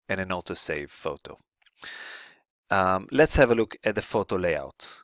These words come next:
Of course, I have just the D S L R photo. I will add a background to be replaced by my green screen feature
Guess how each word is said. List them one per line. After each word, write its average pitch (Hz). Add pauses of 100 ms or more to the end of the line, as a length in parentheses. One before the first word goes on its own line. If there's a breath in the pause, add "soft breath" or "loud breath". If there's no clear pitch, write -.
(280)
Of -
course, 117
I 87
have 90
just -
the 82
D 85
S -
L 78
R 78
photo. 143 (460 loud breath)
I 104
will 98
add 131 (460)
a 90
background 92 (720)
to 107
be 98
replaced 110 (420)
by 90
my 90
green 107
screen 98
feature 95